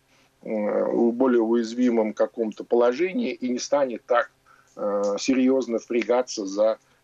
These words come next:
э, соседнее белорусское государство.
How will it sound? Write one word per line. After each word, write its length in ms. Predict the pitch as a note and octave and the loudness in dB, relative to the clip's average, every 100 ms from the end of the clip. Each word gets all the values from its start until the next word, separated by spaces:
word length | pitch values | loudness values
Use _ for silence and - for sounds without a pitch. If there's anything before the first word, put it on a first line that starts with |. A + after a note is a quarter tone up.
| _ | _
э, 560 | - - A2 G2+ G#2 G2 | -10 -8 -4 -2 -2 -2
соседнее 540 | - A2 C3+ A#2+ G#2 | -2 -2 -4 -4 -4
белорусское 580 | F#2+ G#2+ G#2 A2+ - G#2 | -2 0 0 -2 -6 -8
государство. 640 | F2+ - G2 - - _ | -8 -10 -8 -10 -10 _